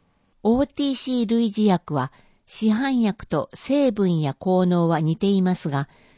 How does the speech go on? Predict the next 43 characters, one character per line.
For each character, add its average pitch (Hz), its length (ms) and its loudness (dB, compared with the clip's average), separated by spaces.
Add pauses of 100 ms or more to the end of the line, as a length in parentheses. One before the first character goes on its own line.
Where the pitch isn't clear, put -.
原 247 240 0
則 - 260 -6
と 214 160 -2
し - 100 -8
て 196 280 -6 (220)
医 254 80 -4
師 247 180 -6
の 185 160 0
診 196 300 -2
察、 - 440 -6 (220)
処 190 240 0
方 220 280 0
箋 196 300 -2
が 185 120 -2
必 - 300 -8
要 180 220 2
な 170 220 0 (640)
健 269 220 -2
康 247 280 0
保 220 180 0
険 180 220 0
が 147 140 -2
適 175 320 -6
用 185 180 0
さ 180 140 -4
れ 170 160 -2
る 165 160 -4 (160)
医 185 80 0
療 262 300 2
用 233 360 2
医 175 120 -2
薬 175 220 -2
品 139 300 -6
で 123 80 -10
す。 - 320 -18 (1120)
湿 - 240 -10 (120)
布 277 100 -2
薬、 226 420 -4 (380)
目 196 160 2
薬、 208 600 -6 (300)
胃 170 100 -4
腸 269 340 2
薬、 165 420 -2